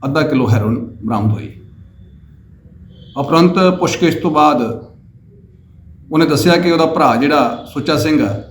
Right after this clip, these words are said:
ਉਹ ਡਰੋਨ ਰਾਹੀਂ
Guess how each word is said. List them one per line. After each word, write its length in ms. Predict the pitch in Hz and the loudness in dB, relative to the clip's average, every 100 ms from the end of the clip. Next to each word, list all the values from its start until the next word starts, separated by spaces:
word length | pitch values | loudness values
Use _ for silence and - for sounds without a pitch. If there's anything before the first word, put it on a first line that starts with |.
| - - - - - - - - - - - - - | -20 -20 -20 -20 -20 -20 -20 -20 -20 -20 -20 -14 0
ਉਹ 400 | 165 160 156 151 | 4 4 4 0
ਡਰੋਨ 300 | 147 147 147 | 0 2 2
ਰਾਹੀਂ 420 | 165 160 139 - | 4 4 4 -2